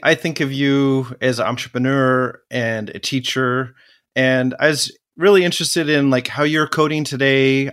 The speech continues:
uh, how you're programming. I, I know that you have a, a designer chops as well, so, like, how do you keep all of that experience going?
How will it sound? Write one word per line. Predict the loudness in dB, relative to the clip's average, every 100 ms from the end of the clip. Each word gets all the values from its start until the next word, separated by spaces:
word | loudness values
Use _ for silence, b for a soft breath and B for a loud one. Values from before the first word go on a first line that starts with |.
| -8
uh, | -4
how | 0 2
you're | 0 -4
programming. | -2 -2 2 2 2 0 -2 B B B -2
I, | -2 0
I | -2
know | 0 0
that | 0
you | -2 -2
have | -2
a, | -4 -6
a | -4 -4
designer | -4 -2 -2 -2
chops | -2 -4 -6
as | -8
well, | 0 2 4 2 -2
so, | -6 -4
like, | -6
how | -2 -2
do | -2
you | -4 -4 -6 -10 _ _ _
keep | -4 -2
all | 0
of | 0
that | -2 -2
experience | -4 -6 -4 -4 -4 -6
going? | -8 -8 -8 -12